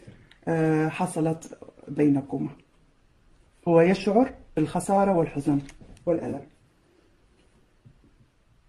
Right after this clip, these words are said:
هذه هي نتيجة القراءة، القراءة. نتيجة القراءة أنه سيبقى كما هو، سيبقى هذا الشخص،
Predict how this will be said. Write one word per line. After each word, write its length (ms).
هذه 400
هي 120
نتيجة 340
القراءة، 440
القراءة. 420
نتيجة 340
القراءة 460
أنه 340
سيبقى 600
كما 280
هو، 280
سيبقى 680
هذا 320
الشخص، 640